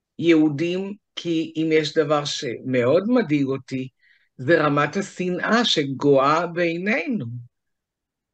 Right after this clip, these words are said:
זה לא רק שיש לנו בעיה בחוץ, זה נראה לי שאנחנו מתקרבים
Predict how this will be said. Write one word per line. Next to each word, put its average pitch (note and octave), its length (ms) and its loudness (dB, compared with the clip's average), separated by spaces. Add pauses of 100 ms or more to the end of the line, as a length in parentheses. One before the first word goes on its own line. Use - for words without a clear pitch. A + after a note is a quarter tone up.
(320)
זה C#3+ 240 0
לא F3 140 4
רק D4 240 0
שיש D#3 640 0
לנו D#3 280 -6
בעיה C#3 460 0
בחוץ, C3 640 -8
זה A#2+ 180 -6 (420)
נראה D3+ 420 0
לי G3 140 0
שאנחנו G#3 400 -4
מתקרבים E3+ 800 -2